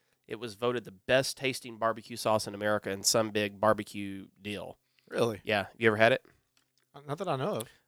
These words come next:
Speaker 2: of.
Speaker 1: Um, so he is the pitmaster at the Char Bar in Kansas City.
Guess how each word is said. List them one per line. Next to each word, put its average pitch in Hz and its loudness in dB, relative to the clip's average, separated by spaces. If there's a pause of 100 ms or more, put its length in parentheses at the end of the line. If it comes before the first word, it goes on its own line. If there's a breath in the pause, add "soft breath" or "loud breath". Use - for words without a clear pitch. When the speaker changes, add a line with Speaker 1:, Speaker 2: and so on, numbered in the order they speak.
(120)
Speaker 2:
of. 117 -4
Speaker 1:
Um, 101 0 (1000)
so 110 4
he 135 0
is 120 0
the 107 -8 (220)
pitmaster 110 0
at 107 -4
the 98 -12
Char 143 10
Bar 101 6
in 92 -10
Kansas 104 -4
City. 98 -6